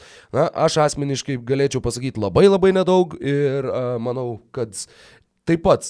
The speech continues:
na, sakykim, neišradinėsim dviračio ir neapsimetinėsim, kad labai daug žinom, pavyzdžiui, apie Dariusą Bazley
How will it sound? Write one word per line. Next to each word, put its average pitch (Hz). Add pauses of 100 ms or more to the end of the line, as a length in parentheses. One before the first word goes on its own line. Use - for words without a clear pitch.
na, 143
sakykim, 147
neišradinėsim 165
dviračio 185
ir 160
neapsimetinėsim, 151
kad 139
labai 139
daug 135
žinom, 135
pavyzdžiui, 127
apie 120
Dariusą 127
Bazley 175